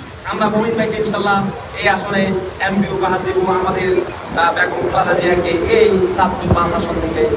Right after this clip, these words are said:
আমরা ইনশাআল্লাহ সেই প্রত্যাশায় থাকবো। আমি এরপরে বলবো, ইদানিং আমাদের মাঝে দেখা গেছে, আমি বলবো এগুলা ব্যক্তি স্বার্থ, সম্পূর্ণ ব্যক্তি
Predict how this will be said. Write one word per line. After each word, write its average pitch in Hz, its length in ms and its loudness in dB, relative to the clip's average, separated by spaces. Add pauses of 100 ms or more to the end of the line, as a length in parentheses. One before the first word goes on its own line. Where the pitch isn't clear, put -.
(160)
আমরা 165 240 2
ইনশাআল্লাহ 165 640 2
সেই 440 380 4
প্রত্যাশায় 156 460 0
থাকবো। 151 240 -6 (440)
আমি 220 220 0 (720)
এরপরে 233 340 2
বলবো, 226 460 4 (460)
ইদানিং 247 300 2 (560)
আমাদের 208 380 0
মাঝে 214 300 4 (760)
দেখা 180 240 0
গেছে, 208 200 -2 (260)
আমি 208 200 -2
বলবো 262 240 -2
এগুলা 254 260 2
ব্যক্তি 240 280 0
স্বার্থ, - 200 -2 (180)
সম্পূর্ণ 262 440 0 (100)
ব্যক্তি 233 200 2